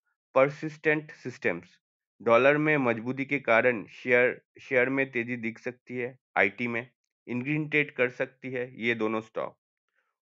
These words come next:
ओएनजीसी पूरे हफ्ते अच्छी तेजी के बाद आज थोड़ी पुलबैक और प्रॉफिट टेकिंग दिख सकती है, इन रेट ट्रेड कर सकती है आज ओएनजीसी।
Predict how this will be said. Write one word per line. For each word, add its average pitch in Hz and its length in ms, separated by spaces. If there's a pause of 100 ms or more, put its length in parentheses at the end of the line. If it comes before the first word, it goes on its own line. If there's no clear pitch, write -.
(100)
ओएनजीसी 156 560 (360)
पूरे 147 160
हफ्ते 139 600
अच्छी 127 280
तेजी 131 360
के 135 140
बाद 123 440
आज 123 320
थोड़ी 131 160
पुलबैक 117 580 (480)
और 113 120
प्रॉफिट 135 500
टेकिंग 135 340
दिख 107 180
सकती 127 380
है, 123 180 (960)
इन 139 200
रेट 151 280
ट्रेड 135 240
कर 120 180
सकती 135 420
है 135 300
आज 107 300 (120)
ओएनजीसी। 104 560